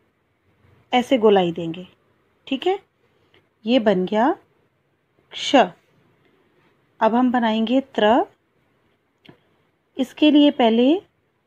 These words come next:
पाई, फिर त की तरह ऊपर से गोलाई देंगे, ये देखो, फिर यहाँ आकर छोड़ देंगे, फिर पाई और त के समानांतर बीच में हम एक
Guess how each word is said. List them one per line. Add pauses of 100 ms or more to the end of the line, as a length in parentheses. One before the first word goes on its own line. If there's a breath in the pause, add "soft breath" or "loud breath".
(220)
पाई, (1080)
फिर
त
की
तरह
ऊपर
से
गोलाई
देंगे, (420)
ये
देखो,
फिर
यहाँ
आकर
छोड़
देंगे, (640 loud breath)
फिर (160)
पाई (160)
और
त
के
समानांतर
बीच
में
हम
एक